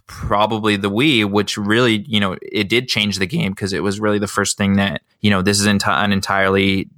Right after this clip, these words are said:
different, you know, we're going into this console with an entirely different mindset, and people that would never pick up a video game or never have picked up a video game will be able to play this console. Like, that was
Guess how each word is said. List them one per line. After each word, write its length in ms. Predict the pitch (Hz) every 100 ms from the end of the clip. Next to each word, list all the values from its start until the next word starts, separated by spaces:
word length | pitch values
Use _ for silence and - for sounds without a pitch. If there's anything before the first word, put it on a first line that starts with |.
| 139
different, 540 | - 107 - 104 98 - _ _ _ 87 -
you 140 | 117 113
know, 80 |
we're 120 | 101 101
going 220 | 107 104
into 140 | 101
this 80 | 101
console 280 | 101 95 98
with 80 | 98
an 60 |
entirely 440 | 98 95 98 95 98
different 320 | 98 87 87
mindset, 540 | 104 113 - 95 92 _ - -
and 440 | 101 95 95 - -
people 320 | 120 107 107
that 180 | 98 87
would 140 | 101
never 240 | 98 98
pick 220 | - 107 131
up 160 | -
a 80 | 101
video 260 | 98 95 95
game 360 | 95 95 98
or 180 | - 101
never 260 | 101 98 98
have 240 | 120 135
picked 160 | 104 98
up 80 |
a 20 | 95
video 220 | 95 95
game 120 | 98
will 120 | 98
be 100 | 98
able 100 | 101
to 40 | 104
play 160 | 123
this 160 | 123 -
console. 320 | - - -
Like, 140 | 110
that 180 | 101 92
was 280 | 101 98